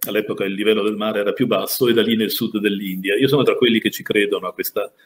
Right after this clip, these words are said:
rotta meridionale, e anche lì a Cambridge c'è della gente che ci crede, ma altri non ci credono. Comunque,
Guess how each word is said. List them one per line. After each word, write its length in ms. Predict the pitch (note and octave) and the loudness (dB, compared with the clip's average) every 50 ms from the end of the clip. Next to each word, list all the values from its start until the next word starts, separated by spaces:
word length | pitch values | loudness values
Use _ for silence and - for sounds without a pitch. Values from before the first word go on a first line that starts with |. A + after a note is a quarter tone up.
| _ _ _ _ | _ _ _ _
rotta 340 | - A2+ A#2+ A#2+ - - A2+ | 0 2 4 4 4 4 4
meridionale, 720 | G2+ G#2 F#2+ G2+ G2+ A2+ A2 A2 G2 F#2 F#2 F#2+ G#2+ A#2 A#2 | 4 4 2 0 2 2 2 2 0 -4 -2 0 2 2 4
e 80 | A2 G2+ | 4 2
anche 220 | G#2 G#2 - A2+ | 2 2 2 2
lì 100 | A2+ A2+ | 4 4
a 60 | A2+ | 4
Cambridge 480 | - - A2 A2 G#2+ G#2+ G#2 G2 G2 - | 4 2 0 0 2 0 0 0 -2 -4
c'è 160 | - - A2+ | -4 -4 -4
della 180 | G#2 G#2 G#2+ G#2 | -2 -2 -4 -4
gente 320 | - A2+ A2 G2+ - G2+ | -2 -2 -4 -2 -2 -4
che 100 | G2+ G2+ | -4 -4
ci 140 | - - - | -4 -4 -6
crede, 320 | - F#2+ F#2 F#2 G#2 A2+ | -4 -2 -2 0 0 -2
ma 180 | A#2 A#2+ A#2 A2+ | -2 -2 -4 -4
altri 220 | A#2+ A#2 - A#2+ | -2 0 0 0
non 140 | G#2 G#2 G2 | 0 0 -4
ci 100 | - - | -10 -10
credono. 400 | - - G2 F2+ F2+ - - _ - - _ - - - - - - - - - - - - | -6 -4 -4 -4 -4 -4 -12 _ -20 -20 _ -16 -14 -12 -10 -8 -8 -8 -8 -10 -12 -6 2
Comunque, 560 | - F#3 F3 E3 - - - F#3+ - - - | 4 6 6 6 6 6 4 2 -4 -10 -20